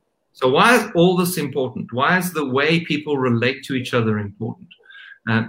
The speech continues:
because movements are about the living word of God moving through natural social networks.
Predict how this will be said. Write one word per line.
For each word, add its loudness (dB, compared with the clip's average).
because -2
movements 2
are 2
about 2
the -2
living 2
word 4
of -6
God 2
moving -2
through -2
natural 2
social -4
networks. -8